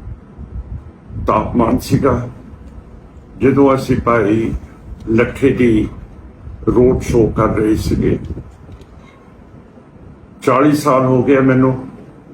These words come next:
ਮੈਂ ਪੰਥ ਦੀ ਸੇਵਾ ਕੀਤੀ ਹੈ, ਕੋਈ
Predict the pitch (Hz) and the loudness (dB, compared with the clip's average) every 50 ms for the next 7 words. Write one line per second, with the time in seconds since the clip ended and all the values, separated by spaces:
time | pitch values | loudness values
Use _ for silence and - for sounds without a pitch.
0 | - - - 120 123 117 - 101 113 120 113 - - - - 117 110 - 120 123 | -20 -12 -6 -4 -4 -4 -2 0 2 2 2 0 -4 -6 -6 -6 -4 -2 -2 0
1 | - 113 113 113 - 110 104 - - 104 92 85 85 78 71 - - - - - | 0 0 -2 -2 -2 -4 -6 -4 -2 -2 0 0 0 -2 -4 -8 -14 -18 -20 -20
2 | - - - - - - - - - - - - - - - - - - - - | -20 -20 -20 -20 -20 -20 -20 -20 -20 -20 -20 -20 -20 -20 -20 -20 -20 -20 -20 -20
3 | - - - - - - - - - - 139 151 151 143 | -20 -20 -20 -20 -20 -20 -20 -4 0 4 4 4 4 4